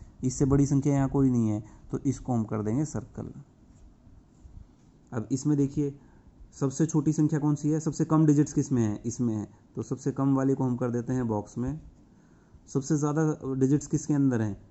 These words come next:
ये फ़ोर डिजिट्स का है, ये भी फ़ोर डिजिट्स का है, ये भी फ़ोर डिजिट्स का है, और ये फ़ाइव डिजिट्स का है, वन थर्टी ज़ीरो थ्री,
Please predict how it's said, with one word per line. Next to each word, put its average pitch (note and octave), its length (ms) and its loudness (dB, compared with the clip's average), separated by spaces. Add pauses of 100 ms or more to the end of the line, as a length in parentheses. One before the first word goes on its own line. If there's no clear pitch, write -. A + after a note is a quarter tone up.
(220)
ये B2 160 2
फ़ोर C#3 240 2
डिजिट्स C#3 220 2
का D3 120 -4
है, D3 160 2
ये B2+ 120 4
भी C3+ 80 4
फ़ोर C3+ 200 0
डिजिट्स C3+ 220 0
का C#3 120 -4
है, C#3 100 2
ये B2 100 4
भी B2+ 100 4
फ़ोर B2+ 220 0
डिजिट्स B2+ 280 0
का C3 120 -2
है, C#3 160 0
और A#2+ 200 -2
ये C#3+ 340 2 (520)
फ़ाइव C3+ 280 2
डिजिट्स A2 300 0
का A2+ 120 -6
है, G#2+ 140 -4
वन B2+ 200 2
थर्टी C3 340 0
ज़ीरो A2+ 240 2
थ्री, G#2+ 260 -6